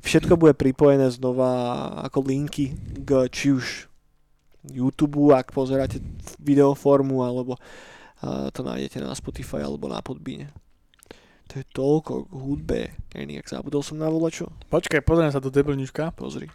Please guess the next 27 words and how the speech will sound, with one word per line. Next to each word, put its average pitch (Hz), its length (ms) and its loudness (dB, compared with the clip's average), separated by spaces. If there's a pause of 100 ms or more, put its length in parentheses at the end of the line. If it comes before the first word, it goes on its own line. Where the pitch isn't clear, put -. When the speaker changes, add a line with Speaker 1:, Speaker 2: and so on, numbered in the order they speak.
(380)
Speaker 2:
No 143 80 -2
ja 156 80 6
som 175 140 2
počúval 180 320 6
ten 170 120 2
Lematos 160 560 2
dookola. 156 540 0
Speaker 1:
Mhm, 143 220 -10 (360)
to - 80 -10
je 139 120 -4
super. 147 400 -6 (1000)
Speaker 2:
A - 60 -20
čo 147 140 -4
tu 180 120 -8
mám? 131 280 -4 (1700)
Jaj, 185 360 6 (560)
vyšiel 170 600 6 (520)
Metal 180 420 8
Gear 165 220 8
Solid 180 520 6 (720)
z - 120 -8
jednotky 170 540 2
Mein 151 300 0
Theme 156 440 0 (420)
remix 147 560 0
synthwaveový 143 580 0
od 139 140 2